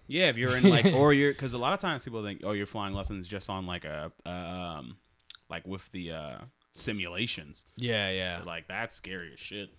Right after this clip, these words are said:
Speaker 2: Yeah, it's crazy. Just
Speaker 1: Yeah.
Speaker 2: imagine, like, fucking
Speaker 1: Going
Speaker 2: s-,
Speaker 1: straight down. People
Speaker 2: straight
Speaker 1: can't even
Speaker 2: into the
Speaker 1: ride
Speaker 2: water
Speaker 1: roller
Speaker 2: and shit.
Speaker 1: coasters.
Speaker 2: Yeah, right.
Speaker 1: Yeah, but that's, um, <sighs> yeah, I wanna touch on that one last thing, too. I met, probably said this on pod before, but I had a couple come to the restaurant,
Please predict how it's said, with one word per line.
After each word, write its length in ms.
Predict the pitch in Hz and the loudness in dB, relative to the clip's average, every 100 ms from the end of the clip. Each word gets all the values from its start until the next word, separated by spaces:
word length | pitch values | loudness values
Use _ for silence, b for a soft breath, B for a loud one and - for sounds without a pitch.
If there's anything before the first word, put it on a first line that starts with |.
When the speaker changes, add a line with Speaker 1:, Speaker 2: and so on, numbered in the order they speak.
| - - | -16 -8
Speaker 2:
Yeah, 240 | 87 73 | -8 -8
it's 100 | - | -10
crazy. 460 | - 87 90 80 95 | -14 -12 -12 -12 -12
Just 220 | 110 127 | -8 -6
Speaker 1:
Yeah. 40 | |
Speaker 2:
imagine, 300 | 120 120 120 | -4 -4 -4
like, 160 | 113 104 | -4 -6
fucking 580 | - 117 - 107 101 - - | -6 -6 -6 -6 -8 -10 -6
Speaker 1:
Going 260 | 98 98 | -4 -4
Speaker 2:
s-, 120 | - - | -4 -2
Speaker 1:
straight 260 | 95 90 | -2 -2
down. 300 | 78 87 90 95 | -4 -6 -4 -2
People 220 | 120 143 | -2 2
Speaker 2:
straight 100 | 127 | 2
Speaker 1:
can't 60 | 120 | 2
even 100 | 117 | 2
Speaker 2:
into 120 | 104 | 2
the 60 | 101 | 2
Speaker 1:
ride 160 | 101 | 2
Speaker 2:
water 240 | 95 95 101 | 0 -2 -2
Speaker 1:
roller 100 | 104 | -2
Speaker 2:
and 80 | 107 | -2
shit. 60 | 85 | -4
Speaker 1:
coasters. 340 | 117 90 - - | -4 -4 -6 -6
Speaker 2:
Yeah, 300 | 104 104 95 | -4 -4 -4
right. 340 | 90 90 98 - _ _ B B B B B B B B B B B - | -6 -8 -10 -12 _ _ B B B B B B B B B B B -12
Speaker 1:
Yeah, 80 | 98 | -10
but 160 | 92 | -6
that's, 220 | 101 117 | 0 2
um, 440 | 107 90 107 98 98 B B | 2 -2 -4 -10 -14 B B
<sighs> 160 | B | B
yeah, 220 | 156 117 104 | -4 -2 0
I 20 | |
wanna 220 | 143 131 | 0 -2
touch 220 | - 135 | -2 -2
on 120 | 120 113 | -2 -2
that 180 | 117 | -2
one 140 | 107 120 | -2 -2
last 240 | 120 110 | -4 -4
thing, 140 | 147 135 | -6 -6
too. 160 | 143 | -4
I 80 | 123 | -2
met, 320 | 143 143 - B B B B - | -2 -2 -6 B B B B -4
probably 160 | 143 113 | -2 0
said 140 | 107 | 0
this 180 | 101 98 | -2 -2
on 140 | 95 | -4
pod 220 | 98 95 90 | 0 -2 -2
before, 360 | - 101 101 | -4 -2 0
but 220 | 92 95 - | 0 -4 -2
I 100 | 101 | 0
had 120 | 113 | 2
a 60 | 101 | 0
couple 600 | - 110 - 98 92 117 _ _ _ - | -2 -2 0 -2 -2 -6 _ _ _ -6
come 180 | 107 98 | -4 -4
to 80 | |
the 100 | 95 | -2
restaurant, 600 | 90 110 - 92 90 90 | 0 0 0 -4 -4 -6